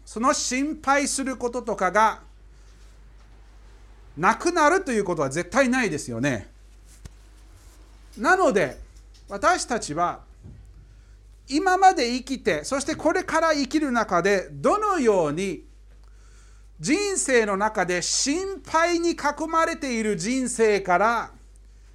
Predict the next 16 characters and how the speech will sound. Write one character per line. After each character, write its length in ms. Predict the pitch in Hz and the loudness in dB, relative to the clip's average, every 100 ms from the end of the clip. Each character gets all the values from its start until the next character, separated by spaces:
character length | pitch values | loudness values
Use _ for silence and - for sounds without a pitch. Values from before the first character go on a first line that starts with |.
| - - - - - - | -20 -20 -20 -20 -20 -6
平 520 | 190 262 302 311 311 | 0 0 2 2 2
安 120 | 302 | 2
に 140 | 294 | 0
満 180 | 277 339 | 0 0
ち 140 | - - | -2 -2
て 160 | 240 | -2
い 80 | 196 | -2
る 100 | 160 | -4
生 300 | 175 180 175 | -4 -2 -2
活 320 | 175 170 - | -4 -8 -6
に 300 | 175 247 240 - - - | -6 -6 -8 -16 -20 -18
進 480 | - - 180 208 196 | -10 -6 -6 -4 -6
む 80 | 190 | -4
こ 140 | 190 | -6
と 120 | 170 | -6
が、 220 | 151 131 | -4 -4